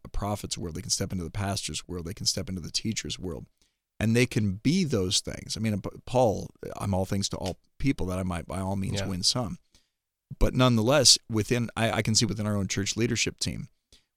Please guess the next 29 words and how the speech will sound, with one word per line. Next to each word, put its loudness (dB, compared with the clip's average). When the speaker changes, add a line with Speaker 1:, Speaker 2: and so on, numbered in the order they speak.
Speaker 1:
within 2
our 4
church 2
leadership 2
team, 2
we 0
have -2
people 0
who 2
have 0
a 0
specific 0
grace 0
and -6
a -2
specific -2
focus. -4
And 4
I 4
can 2
tell 2
who 2
they 4
are 4
by 2
what 0
bugs -2
them, -8
like, 0